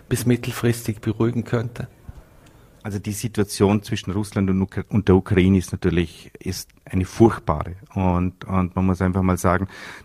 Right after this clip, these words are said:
Speaker 2: das, was da passiert, das ist einfach absolut nicht, nicht akzeptabel und, und, und wie gesagt, wie ich es vorher vor-, formuliert habe, wirklich furchtbar. Meines Erachtens ist im Moment die Situation die, dass es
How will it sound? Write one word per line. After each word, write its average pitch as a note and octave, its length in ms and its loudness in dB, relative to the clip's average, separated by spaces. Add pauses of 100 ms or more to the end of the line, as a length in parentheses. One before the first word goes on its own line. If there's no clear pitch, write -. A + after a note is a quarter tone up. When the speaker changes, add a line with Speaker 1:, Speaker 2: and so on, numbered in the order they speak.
Speaker 2:
das, F#2+ 160 2
was G2+ 140 2
da G2+ 80 0
passiert, - 480 2
das F#2 160 -2
ist - 180 -6
einfach F2 240 -2 (220)
absolut - 640 0
nicht, - 500 -2
nicht - 560 -6
akzeptabel F2+ 800 0
und, F2+ 460 0
und, F2 400 -6
und F#2 180 -4
wie G2 80 -2
gesagt, F#2 320 -2
wie F#2+ 60 0
ich F2+ 80 0
es - 60 -6
vorher F2 200 4
vor-, F2 280 -4 (180)
formuliert F2+ 480 0
habe, F2 200 0
wirklich F#2 280 -2
furchtbar. - 400 -4 (540)
Meines G2+ 280 4
Erachtens G2+ 380 2
ist - 160 -8
im G2+ 100 8
Moment F#2+ 460 6
die G#2+ 80 2
Situation F#2+ 720 4
die, A#2 300 4 (400)
dass F#2+ 180 2
es G2 300 2